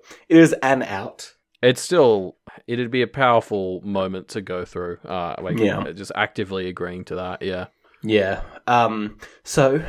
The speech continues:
Speaker 1: now we have the two kings and they pick their pieces. Uh, Conquest picks all the strongest people around town, basically.
Speaker 2: <laughs>
Speaker 1: Um,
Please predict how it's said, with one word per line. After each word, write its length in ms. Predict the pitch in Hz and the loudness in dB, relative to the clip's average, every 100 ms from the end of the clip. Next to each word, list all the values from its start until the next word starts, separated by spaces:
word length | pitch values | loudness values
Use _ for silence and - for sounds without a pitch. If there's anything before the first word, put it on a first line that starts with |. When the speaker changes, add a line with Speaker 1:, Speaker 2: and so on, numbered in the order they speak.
| - - | -10 -2
Speaker 1:
now 260 | 139 139 | 2 4
we 100 | 139 | 4
have 200 | 131 139 | 4 2
the 80 | 143 | 0
two 180 | - 151 | 0 0
kings 400 | - 123 139 139 | 0 -2 -2 -4
and 100 | 120 | -4
they 80 | 113 | -4
pick 220 | 135 127 | -4 -2
their 100 | 117 | -2
pieces. 580 | 107 104 - 101 107 - | -2 -6 -8 -10 -12 -12
Uh, 160 | 104 95 | -12 -4
Conquest 480 | - 143 151 - - | 0 0 0 -2 -4
picks 200 | 135 147 | -4 0
all 140 | 143 | 0
the 240 | 135 123 - - | 0 -4 -8 -18
strongest 580 | - 170 156 147 147 | 2 4 4 0 -4
people 320 | - 156 151 135 | 0 0 0 0
around 320 | 139 156 151 | 2 0 0
town, 320 | 139 135 160 | 0 0 -2
basically. 580 | 147 147 - 170 185 165 | -2 -2 0 2 2 2
Speaker 2:
<laughs> 80 | 123 | 0
Speaker 1:
Um, 280 | 120 147 | 0 -2